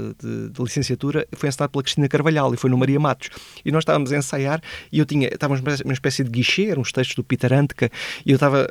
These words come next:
estava numa espécie de guichê, eu tinham passado todos por mim, eu tinha uma fila e vinham vários, vários personagens, todos uns mais expressionistas, outros menos, e, o,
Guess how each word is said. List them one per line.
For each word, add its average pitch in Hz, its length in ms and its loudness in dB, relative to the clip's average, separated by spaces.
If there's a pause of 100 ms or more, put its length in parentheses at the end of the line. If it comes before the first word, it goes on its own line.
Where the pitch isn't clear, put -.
(100)
estava 139 280 -2
numa 139 280 2
espécie 139 320 0
de 123 60 -6
guichê, 170 460 2
eu 135 60 0
tinham 135 220 2
passado 139 240 0
todos 151 160 -2
por 160 180 0
mim, 139 220 2
eu 117 60 -2
tinha 120 160 -4
uma 131 160 2
fila 143 440 -4 (540)
e 165 60 2
vinham 104 560 -6
vários, 135 400 0 (120)
vários 117 220 -4
personagens, 135 640 0
todos 139 320 -10 (160)
uns 123 160 -8
mais 131 180 -2
expressionistas, 147 640 -2
outros 123 200 -6
menos, 160 340 0 (400)
e, 160 160 8
o, 147 340 8